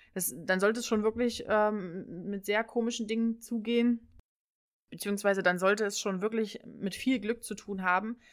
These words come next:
wenn du es schaffst, dein Business in der Pferdewelt so erfolgreich zu etablieren, ohne dich auch nur einmal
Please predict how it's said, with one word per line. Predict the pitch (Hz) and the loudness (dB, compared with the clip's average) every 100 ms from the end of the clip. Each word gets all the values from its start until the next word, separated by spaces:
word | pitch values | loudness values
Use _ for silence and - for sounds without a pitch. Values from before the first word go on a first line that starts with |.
| - _ - | -20 _ -2
wenn | 190 | -2
du | 196 | 0
es | - | 0
schaffst, | 202 185 - | 0 0 -2
dein | 170 170 | -2 0
Business | 185 190 | -4 -4
in | 180 | -2
der | 175 | -4
Pferdewelt | 165 175 180 175 175 - | -2 -2 0 0 -2 -4
so | - 165 226 | -10 -2 0
erfolgreich | 220 214 185 175 170 | 0 -2 -4 -4 -6
zu | - | -8
etablieren, | - 170 175 175 | -8 -6 -6 -8
ohne | - 208 190 | -6 -4 -4
dich | 180 - | -8 -10
auch | - | -10
nur | 175 - | -6 -2
einmal | 175 220 165 160 | 0 2 2 2